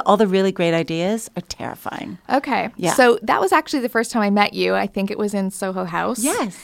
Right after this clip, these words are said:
Speaker 2: And it was just when you launched Beauty Pie. And I remember thinking, "I'm just confused by this
Speaker 1: Yeah.
Speaker 2: brand."
Speaker 1: Yeah.
Speaker 2: So for those people listening, can you explain Beauty Pie and why you started it?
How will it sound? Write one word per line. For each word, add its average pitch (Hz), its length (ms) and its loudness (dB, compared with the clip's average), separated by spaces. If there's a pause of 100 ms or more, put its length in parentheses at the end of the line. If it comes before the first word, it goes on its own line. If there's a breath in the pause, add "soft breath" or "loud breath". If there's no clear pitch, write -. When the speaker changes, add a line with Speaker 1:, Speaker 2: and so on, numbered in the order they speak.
(160)
Speaker 2:
And 202 480 2 (120)
it 214 100 2
was 214 240 2 (140)
just 254 360 2
when 262 140 2
you 220 100 2
launched 196 400 0
Beauty 208 220 -2
Pie. 180 360 -2
And 240 120 4
I 311 40 6
remember 339 240 0
thinking, 233 420 -10
"I'm 359 160 -12
just - 240 -12
confused 277 560 -10
by 120 140 -6
this - 180 -12
Speaker 1:
Yeah. - 80 -20
Speaker 2:
brand." 156 540 -6
Speaker 1:
Yeah. 185 320 -2
Speaker 2:
So 269 300 2
for 285 120 -2
those 381 240 2
people 302 240 0
listening, 180 640 -2 (280)
can 330 160 -8
you 453 100 2
explain 220 480 -2
Beauty 175 260 -6
Pie 180 180 -4
and 185 180 0
why 170 160 0
you 185 140 -4
started 160 440 -6
it? 127 200 -4